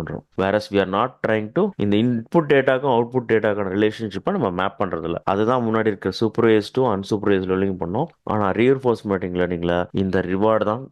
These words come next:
நம்ம ஆப்-, உதாரணத்துக்கு, நீங்க கேம் ஒண்ணு விளையாடுறீங்க, பேக்மேன் கேம், இல்ல ஒரு ஷூட்டிங் கேம் விளையாடுறீங்க. அதுல உங்க ஏஜென்ட் வந்து நீங்க அழுத்துற லெஃப்ட், ரைட், அப், டவுன் பட்டனு, நல்ல ஒரு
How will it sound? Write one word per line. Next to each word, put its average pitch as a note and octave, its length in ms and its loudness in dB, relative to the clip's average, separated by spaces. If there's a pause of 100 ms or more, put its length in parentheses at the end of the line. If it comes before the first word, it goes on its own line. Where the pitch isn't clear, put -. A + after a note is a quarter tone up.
நம்ம F#2+ 220 -2
ஆப்-, F#2 300 -2
உதாரணத்துக்கு, C3 460 2
நீங்க G#2+ 240 2
கேம் G#2 380 0
ஒண்ணு G2+ 140 0
விளையாடுறீங்க, E2+ 380 -4 (100)
பேக்மேன் F#2+ 460 -2
கேம், F2+ 300 -2
இல்ல F2+ 120 2
ஒரு F2+ 100 2 (100)
ஷூட்டிங் A2 300 0
கேம் F2 200 -2
விளையாடுறீங்க. E2+ 300 -6
அதுல A2+ 280 2
உங்க G2 500 -2
ஏஜென்ட் A#2+ 440 0
வந்து G2+ 440 -2
நீங்க G#2 440 2
அழுத்துற C3+ 500 2
லெஃப்ட், B2 360 2
ரைட், A2+ 420 0
அப், G#2+ 400 0
டவுன் G#2 380 -2
பட்டனு, G2 440 -4 (320)
நல்ல F3+ 300 2
ஒரு D3+ 100 6